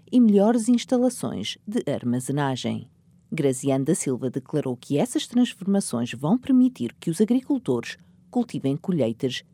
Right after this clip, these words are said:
de mais valor e poder nutritivo. Os agricultores estão a usar novos métodos,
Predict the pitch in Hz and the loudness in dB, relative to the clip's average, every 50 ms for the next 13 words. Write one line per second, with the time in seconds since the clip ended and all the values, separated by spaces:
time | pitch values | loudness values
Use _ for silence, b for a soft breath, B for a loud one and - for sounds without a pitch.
0 | _ _ _ - 226 254 214 - 170 208 214 - 240 226 160 123 117 123 - - | _ _ _ -4 -2 0 0 2 2 2 2 4 2 2 2 2 -2 -2 -4 -6
1 | _ _ _ _ - 240 254 254 - 247 170 131 120 - - 127 123 120 - 135 | _ _ _ _ -2 -2 -2 0 0 0 0 0 0 -2 -4 -6 -6 -4 -4 -4
2 | 131 131 - 151 123 - - - - _ _ _ _ _ _ _ - - 196 185 | -4 0 0 -2 -2 -2 -6 -20 -20 _ _ _ _ _ _ _ -4 -2 2 2
3 | 226 196 233 233 220 - - 226 214 - 196 120 113 - - - 135 135 139 139 | 4 2 2 0 -2 -2 -6 -6 -2 0 0 0 0 -4 -6 -6 -6 -4 -4 -4
4 | 143 143 - 135 110 101 120 - 131 131 123 147 220 151 - - 165 139 120 107 | -6 -4 -2 -2 -2 -2 -2 -4 -2 2 4 4 2 2 -2 -6 -4 -4 -2 -4
5 | 120 _ - - - - | -4 _ -10 -14 -14 -14